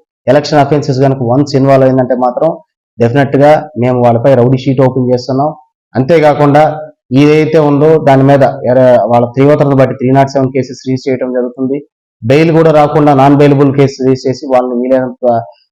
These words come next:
ఎక్కువ రోజులు, మాక్సిమం ఫార్టీ to ఫిఫ్టీ డేస్ రిమాండ్ లో ఉండటం కూడా మేము మా పోలీస్ వారి తరఫు నుంచి చేస్తా ఉన్నాం. అంతేకాకుండా ఈ ఎఫ్ఎస్టీ ఏదైతే ఏర్పాటు చేసామో ఈ ఎఫ్ఎస్టీ టీమ్స్ ని కూడా ప్రతి గ్రామంలో, అంటే మీకు కూడా తెలియకుండా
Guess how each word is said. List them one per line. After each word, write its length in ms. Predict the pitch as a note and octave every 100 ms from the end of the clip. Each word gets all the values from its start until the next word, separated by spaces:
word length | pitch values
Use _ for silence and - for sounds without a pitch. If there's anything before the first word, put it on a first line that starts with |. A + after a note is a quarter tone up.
| -
ఎక్కువ 260 | C3 C3 F3+
రోజులు, 220 | D3+ B2
మాక్సిమం 380 | C3+ C#3+ D3 C3 C#3
ఫార్టీ 200 | C3+ C3
to 100 | B2+
ఫిఫ్టీ 280 | B2+ C3
డేస్ 200 | B2 C3+
రిమాండ్ 480 | B2+ B2 C3 C3+ C3
లో 60 | B2
ఉండటం 300 | B2 B2 A#2+
కూడా 200 | A#2+ A#2+ - _ -
మేము 160 | A#2+ A#2+
మా 140 | A#2+
పోలీస్ 360 | A2+ C3 C3 C3
వారి 120 | A#2+
తరఫు 180 | A#2+ A#2
నుంచి 440 | A#2 A#2 G2 - _ _ -
చేస్తా 220 | B2 B2
ఉన్నాం. 280 | A#2 A#2 B2
అంతేకాకుండా 680 | A#2+ C3 B2+ B2 B2 B2+ - _ _ _ A2+
ఈ 340 | B2 A2 - -
ఎఫ్ఎస్టీ 400 | C3 D#3+ D#3+ D3+
ఏదైతే 260 | D3+ C#3+
ఏర్పాటు 400 | C#3 C#3 C#3+ -
చేసామో 340 | F3 C#3+ D#3+ B2+
ఈ 40 |
ఎఫ్ఎస్టీ 380 | A#2+ D#3 D3+ D3+
టీమ్స్ 400 | - C#3+ C#3 C#3
ని 80 | B2+
కూడా 240 | B2+ F#3 - _ _ -
ప్రతి 220 | D3 -
గ్రామంలో, 460 | D3 D#3+ E3+ E3+ C3
అంటే 240 | - B2 C#3+
మీకు 260 | C#3 D#3 D#3+
కూడా 140 | D#3+
తెలియకుండా 600 | D#3+ D#3 D3+ D3+ D3+ E3